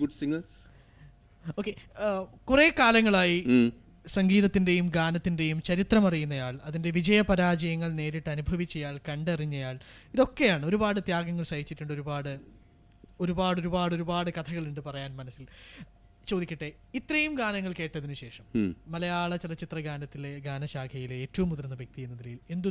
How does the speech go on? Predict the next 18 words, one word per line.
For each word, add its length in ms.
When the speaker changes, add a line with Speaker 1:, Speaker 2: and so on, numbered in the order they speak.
Speaker 2:
തോന്നുന്നു 340
ഈ 100
ഗാനങ്ങൾ? 360
വിപണനത്തിൻ്റെ 600
അല്ല 100
ചോദിച്ചത്, 360
ആസ്വാദനം. 320
Speaker 1:
അല്ല, 100
കാരണം 300
നമ്മുടെ 280
ഈ 20
standard 460
of 40
music 300
has 100
gone 200
up, 80
യാതൊരു 260